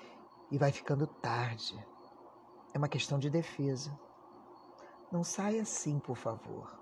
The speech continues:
Não saia por aí assim, tão seguro de si,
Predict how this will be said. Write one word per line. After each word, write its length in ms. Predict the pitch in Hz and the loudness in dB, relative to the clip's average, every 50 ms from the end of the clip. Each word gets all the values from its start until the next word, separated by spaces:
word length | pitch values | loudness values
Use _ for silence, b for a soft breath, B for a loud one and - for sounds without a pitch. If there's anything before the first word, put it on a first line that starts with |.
| - - - - - - - - - - - - - - - - - | -16 -18 -18 -20 -20 -20 -20 -20 -18 -18 -18 -18 -20 -20 -12 -2 2
Não 140 | 175 175 | 2 2
saia 260 | 165 - 202 190 196 190 | 6 8 8 10 10 8
por 180 | 190 196 185 | 8 8 10
aí 220 | 180 175 170 165 160 | 10 10 10 8 8
assim, 420 | 151 - - - 147 139 135 139 - - - - - - - B B B B - - - | 6 4 2 0 0 0 0 -2 -6 -10 -16 -18 -18 -18 -18 B B B B -18 -2 4
tão 140 | - 190 185 | 4 4 6
seguro 420 | - - 180 143 147 156 143 143 | 6 4 4 6 6 6 6 6
de 140 | 127 - - | 2 0 -4
si, 340 | - - - - 127 123 | -6 -4 -2 -2 -2 -2